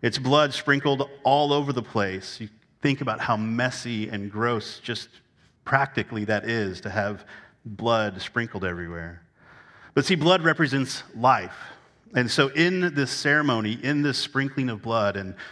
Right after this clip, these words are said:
covering things with blood, it's not this morbid kind of like, "Oh, death oozes everywhere." Basically, it's saying death and sin have stained all of this. And so when we sprinkle blood on it,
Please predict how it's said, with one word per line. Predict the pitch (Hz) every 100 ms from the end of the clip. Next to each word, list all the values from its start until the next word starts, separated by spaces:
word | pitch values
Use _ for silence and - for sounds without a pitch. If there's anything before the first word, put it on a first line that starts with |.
| -
covering | - 151 147 139 123
things | 139 135 123 117 - - -
with | 113 -
blood, | 127 131 113
it's | 110
not | 139
this | 139 120
morbid | 127 123 131 123 120 107
kind | 120 117
of | 101
like, | 104 98 110
"Oh, | 110 117 107 90
death | 123 120 110 -
oozes | 120 123 117 110
everywhere." | 104 104 104
Basically, | 131 147 151 120
it's | -
saying | 139 123 113 - - - - 107
death | 135 147 139 -
and | 120 107
sin | - - 139 131
have | 110 117 95
stained | - - - 135 165 170
all | 101 101
of | 95
this. | 85 87 90 113
And | 104
so | 123
when | 110 110
we | 143
sprinkle | - - 139 131 120
blood | 107 117 104 104 - -
on | 156 196 120
it, | 92